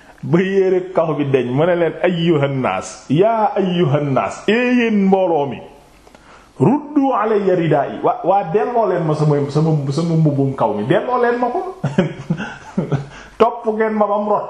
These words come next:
léegi jox leen ma ko, delloo leen ma ko. "Fa walladhi nafsi bi yadihi, maa ngi wàcc ki nga xamante ni man, sallallahu alayhi wa sallam, sama bakkan mu ngi ci loxo, muy borom bi subhaanahu wa ta'ala."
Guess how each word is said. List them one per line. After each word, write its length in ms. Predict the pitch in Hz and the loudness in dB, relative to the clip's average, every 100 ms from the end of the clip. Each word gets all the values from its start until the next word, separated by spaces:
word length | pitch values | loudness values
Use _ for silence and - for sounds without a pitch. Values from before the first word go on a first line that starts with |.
| - | -2
léegi 340 | 147 208 190 | 0 2 2
jox 160 | 170 214 | 0 0
leen 160 | 190 143 | -2 0
ma 100 | 135 | 0
ko, 100 | 165 | 0
delloo 320 | 156 208 180 | 0 0 0
leen 160 | 151 123 | 0 0
ma 120 | 107 | -2
ko. 120 | 101 - - _ _ _ _ _ _ - | -4 -10 -16 _ _ _ _ _ _ 0
"Fa 160 | - 262 | 2 4
walladhi 560 | 277 269 254 240 233 | 2 0 0 0 0
nafsi 460 | 220 214 - 202 185 | 0 -2 0 0 2
bi 180 | 170 147 | 2 2
yadihi, 240 | 107 - - - - | 0 -6 -12 -8 0
maa 280 | 151 240 220 | 2 0 -2
ngi 120 | 208 | -2
wàcc 520 | 202 214 233 - 190 | 0 0 -2 -6 -4
ki 100 | 214 208 | 0 0
nga 40 | |
xamante 460 | - 196 190 180 180 | 0 0 0 0 0
ni 140 | 151 143 - - - - _ - - _ _ _ _ _ | 0 -6 -12 -20 -20 -20 _ -20 -20 _ _ _ _ _
man, 280 | 117 208 214 | 0 2 0
sallallahu 580 | - 220 202 196 190 185 | -2 0 0 0 0 2
alayhi 180 | 190 185 | 2 0
wa 60 | |
sallam, 300 | 180 180 165 | 0 0 0
sama 240 | 165 208 208 | 0 0 0
bakkan 380 | 208 - 190 | -4 -2 -2
mu 180 | 190 190 | 2 2
ngi 160 | 247 - | 0 -2
ci 80 | 247 | 0
loxo, 300 | 214 196 190 | 0 0 0
muy 220 | 196 208 | 0 2
borom 300 | 185 196 185 | 2 0 0
bi 80 | 170 | -2
subhaanahu 600 | 185 - 180 180 170 165 | -2 -2 -2 0 2 2
wa 80 | 160 | 0
ta'ala." 560 | 156 131 110 - - | -2 -2 -4 -8 -14